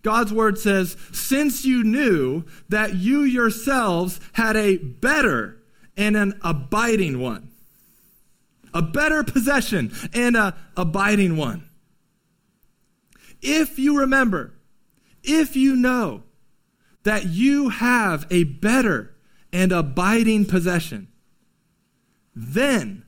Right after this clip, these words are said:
that will empower you to be able to partner with and have compassion for those being persecuted, and you yourselves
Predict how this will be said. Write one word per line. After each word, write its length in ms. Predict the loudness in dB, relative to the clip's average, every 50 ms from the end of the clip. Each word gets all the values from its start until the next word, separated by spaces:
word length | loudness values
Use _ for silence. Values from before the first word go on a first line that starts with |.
| _ _ _ _ _ _ _
that 380 | -8 -4 -2 -2 0 -2 -2 0
will 220 | 2 2 2 2
empower 640 | 2 2 2 0 0 0 0 2 2 2 2 2 2
you 320 | 2 0 -2 -6 -10 -18 _ _ _ _ _ _ _ _ _ _ _
to 160 | -2 -2 -2
be 220 | 0 0 0 2
able 300 | 2 2 2 2 2 0
to 100 | 0 0
partner 500 | -2 -4 -4 -2 -2 0 0 0 2 2
with 360 | 2 2 2 0 0 -4 -4 -2
and 200 | 0 0 0 0
have 300 | 0 0 0 -2 -2 -4
compassion 760 | -4 -4 -4 -4 -4 -2 0 0 2 2 0 0 0 -2 -2
for 420 | 0 0 2 2 4 4 2 0 -4 -8 -14 -6 -2
those 320 | 0 2 4 2 2 0
being 280 | 0 -2 0 0 0 0
persecuted, 800 | 0 2 2 2 2 0 -2 -2 2 2 2 2 0 -4 -8 -10 -16 -16 -8 -4
and 280 | 0 2 2 2 2 2
you 220 | 2 2 2 2
yourselves 800 | 2 2 2 2 0 0 0 0 0 0 0 0 -2 -4 -8